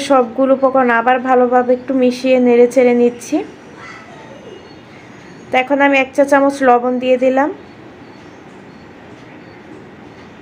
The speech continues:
এখন দিচ্ছি এক চা চামচ আদা রসুনের পেস্ট। আমি আদা রসুনটাকে কিন্তু একসাথে বেটে নিয়েছি।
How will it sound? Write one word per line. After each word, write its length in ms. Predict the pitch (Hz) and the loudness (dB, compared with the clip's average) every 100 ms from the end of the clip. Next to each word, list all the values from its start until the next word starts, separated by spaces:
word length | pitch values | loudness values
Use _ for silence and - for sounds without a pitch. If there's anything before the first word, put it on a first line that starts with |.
| - - - - - - - - - - - - - | -20 -20 -20 -20 -20 -20 -20 -20 -20 -20 -20 -20 -8
এখন 240 | - - 285 | -6 0 0
দিচ্ছি 240 | 269 277 302 | 0 -2 0
এক 120 | 254 - | -2 -2
চা 100 | 277 | -2
চামচ 400 | 285 269 277 311 302 - | 0 0 0 -2 -4 -8
আদা 200 | 226 247 | -2 0
রসুনের 420 | 254 269 285 285 277 | 2 0 -2 -2 0
পেস্ট। 320 | 269 254 302 - - | 2 2 0 -8 -8
আমি 180 | 240 247 | -2 0
আদা 220 | 233 233 269 | 0 0 0
রসুনটাকে 580 | 262 269 277 262 262 277 | -2 -2 -4 -2 -2 -2
কিন্তু 240 | 277 262 | -2 -2
একসাথে 400 | 233 233 262 254 | -2 -4 -8 -6
বেটে 300 | 233 233 233 | -4 -2 0
নিয়েছি। 460 | 240 240 247 - 285 | 0 0 -2 -4 -8